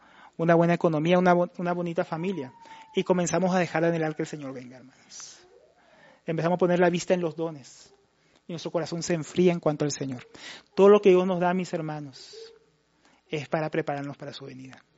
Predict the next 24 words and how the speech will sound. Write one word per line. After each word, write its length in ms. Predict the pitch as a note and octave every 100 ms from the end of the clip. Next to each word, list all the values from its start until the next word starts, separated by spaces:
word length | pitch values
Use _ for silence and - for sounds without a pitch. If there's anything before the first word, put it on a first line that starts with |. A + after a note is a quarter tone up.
| _
Todo 120 | -
lo 80 | F#3
bueno 200 | F#3 F#3
que 60 | F3+
disfrutamos. 800 | E3+ D#3 D3 C3+ B2+ - - - _ - - - -
Entonces, 220 | - F3+ D#3+
¿estamos 300 | D#3 F3 G#3
anhelando 380 | A3 F#3+ G3
más 200 | G3+ F#3+
intensamente 580 | G#3 F#3+ F#3+ F#3+ F3 F3+
por 140 | F#3 F3
esa 160 | F#3+
gracia 460 | F3 F3 F3+ G#3+ A3+ - _ _ _ _ _ _ _ _
la 120 | E3
venida 340 | E3 D#3+ E3
de 40 | F3+
nuestro 220 | F3 G3+
Señor? 400 | F#3+ F3 E3+ A3 _ - - _
Y 100 | A3
tercero, 580 | B3 A#3 B3+ C4+ F#3 C3+ _ _ _ _ _ _
quiero 140 | G3
ampliar 200 | G#3 G#3
un 100 | G#3+
poco 440 | G3+ G3+ A3 G#3